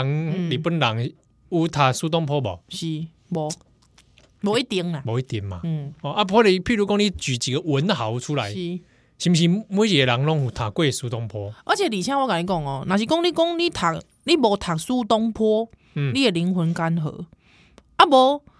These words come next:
Speaker 1: 你现在是看这个欧阳修，看，
Speaker 2: 你
Speaker 1: 看不起，
Speaker 2: 看不起。
Speaker 1: 看不起欧阳修。若是讲我读欧阳修，我没读苏东坡，你感觉我这个灵魂的，
Speaker 2: 哎。
Speaker 1: 灵-，灵魂就是干涸，
Speaker 2: 哎。
Speaker 1: 对不？
Speaker 2: 我跟你讲，
Speaker 1: 嗯。
Speaker 2: 当初时
Speaker 1: 是。
Speaker 2: 变法的时阵，我就
Speaker 1: 对。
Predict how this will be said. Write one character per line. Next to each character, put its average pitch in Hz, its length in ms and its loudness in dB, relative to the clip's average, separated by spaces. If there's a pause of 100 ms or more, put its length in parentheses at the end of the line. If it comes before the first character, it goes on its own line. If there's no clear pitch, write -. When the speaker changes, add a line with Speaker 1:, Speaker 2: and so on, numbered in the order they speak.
(240)
Speaker 1:
你 349 100 0
现 370 160 2
在 359 100 4
是 170 280 -2 (200)
看 349 300 6
这 294 80 -2
个 269 140 2
欧 320 180 6
阳 233 220 6
修， 240 200 6
看， 294 220 8 (960)
Speaker 2:
你 170 100 0
Speaker 1:
看 320 300 12
不 165 220 4
起， 127 160 -4 (180)
Speaker 2:
看 330 140 10
不 220 60 4
起。 190 40 2
Speaker 1:
看 - 0 -
不 - 0 -
起 269 140 0
欧 226 180 2
阳 180 160 0
修。 175 160 0
若 185 100 2
是 214 120 2
讲 302 100 4
我 330 100 6
读 - 180 4
欧 247 180 6
阳 240 120 8
修， 247 120 0
我 240 80 2
没 220 160 4
读 190 240 -4
苏 214 180 -8
东 202 160 2
坡， 196 180 4
你 202 100 4
感 214 120 2
觉 214 100 4
我 208 200 6
这 247 120 -4
个 220 80 4
灵 175 160 2
魂 170 140 2
的， 160 60 0
Speaker 2:
哎。 156 40 -4 (340)
Speaker 1:
灵-， 220 200 -2
灵 269 180 2
魂 254 80 2
就 202 80 2
是 190 120 -2
干 208 180 2
涸， 151 240 2 (400)
Speaker 2:
哎。 110 240 -4
Speaker 1:
对 170 80 2
不？ 110 100 -2 (200)
Speaker 2:
我 151 80 0
跟 147 100 6
你 165 60 4
讲， 151 200 2 (260)
Speaker 1:
嗯。 165 200 0 (460)
Speaker 2:
当 175 260 6
初 170 100 0 (200)
时 110 400 -4
Speaker 1:
是。 190 240 0
Speaker 2:
变 190 240 6
法 127 180 2
的 123 80 0
时 123 160 -4
阵， 131 300 -4
我 240 100 4
就 202 160 6
Speaker 1:
对。 127 40 -2